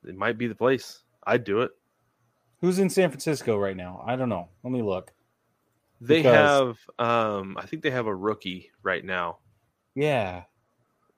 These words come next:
Speaker 1: Catching for them because, I mean, obviously they don't have Buster Posey this year.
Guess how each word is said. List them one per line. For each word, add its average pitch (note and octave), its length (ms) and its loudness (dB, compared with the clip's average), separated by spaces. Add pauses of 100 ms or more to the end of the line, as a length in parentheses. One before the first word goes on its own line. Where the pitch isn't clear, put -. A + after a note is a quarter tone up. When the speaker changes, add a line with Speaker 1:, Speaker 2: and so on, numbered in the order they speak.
(600)
Speaker 1:
Catching G#2 400 -6
for G#2+ 140 -6
them F#2+ 240 -4
because, G#2 680 -2
I G#2+ 100 -8
mean, G#2 140 -6
obviously G2+ 460 -6
they G2+ 120 -2
don't G2+ 160 -2
have G2+ 160 -8
Buster G2 240 -6
Posey B2+ 400 2
this F2+ 260 -8
year. E2+ 240 -6